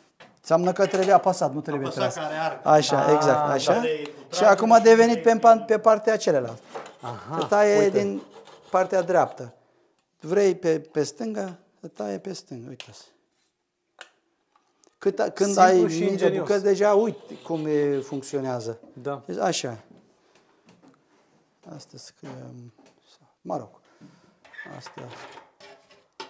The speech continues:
Speaker 1: Așa.
Speaker 3: Acolo sus avem niște sc-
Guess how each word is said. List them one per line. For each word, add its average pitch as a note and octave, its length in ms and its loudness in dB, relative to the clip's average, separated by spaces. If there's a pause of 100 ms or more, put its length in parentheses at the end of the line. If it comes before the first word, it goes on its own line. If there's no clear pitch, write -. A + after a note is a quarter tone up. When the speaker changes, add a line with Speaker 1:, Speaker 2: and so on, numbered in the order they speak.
(1900)
Speaker 1:
Așa. F3 520 -20 (4000)
Speaker 3:
Acolo D#3+ 400 -10
sus - 280 -14
avem C3 240 -10
niște C#3 360 -14
sc- - 180 -18